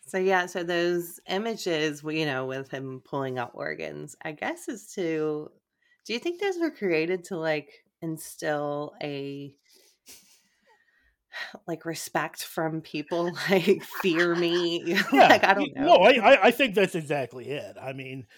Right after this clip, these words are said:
Speaker 2: again, I, I, there's a lot of <laughs> really awesome stuff in, um, the Bible, in the Old and New, really interesting writing and stories, and the Jesus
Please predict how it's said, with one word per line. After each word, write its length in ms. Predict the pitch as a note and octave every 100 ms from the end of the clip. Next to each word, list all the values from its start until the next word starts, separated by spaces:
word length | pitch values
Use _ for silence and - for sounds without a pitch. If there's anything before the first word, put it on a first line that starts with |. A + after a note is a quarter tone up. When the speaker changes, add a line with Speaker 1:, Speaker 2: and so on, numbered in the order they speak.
| - - -
Speaker 2:
again, 400 | D#3+ G3+ B3+ F3+ -
I, 100 | B3+ -
I, 180 | C4 A3 F3+
there's 240 | G3+ B3 D#3
a 40 |
lot 240 | C#3+ F#3
of 260 | C#3 - -
<laughs> 40 |
really 220 | F#4+ G#3 -
awesome 500 | D#3+ E3 - C#3 C3
stuff 380 | - B2+ B2 -
in, 380 | A#2+ B2+ C3 A#2 _ _ _ _ _
um, 240 | C3 A#2 A#2
the 140 | - C3
Bible, 420 | A2+ A2 G2+ _ _ -
in 80 | A3
the 80 |
Old 240 | G3 A#3+ G#3
and 180 | C4+ F#3+
New, 160 | G2
really 440 | D3 G#3+ C#4+ G#3+ -
interesting 840 | G3+ F3+ G#3 - D#3 C3 C3 B2 G#2+ _ _ _ _ _ -
writing 480 | C3 C#3+ C#3+ C#3 C3
and 140 | A#2
stories, 680 | - C3+ B2+ A2 - - - -
and 500 | D3 C#3 C3 C3+ A#2+ - _ _ _ _ _ _ _ E3 D#3+
the 200 | E3+ D3+ _
Jesus 600 | - A3 C4+ - B3+ -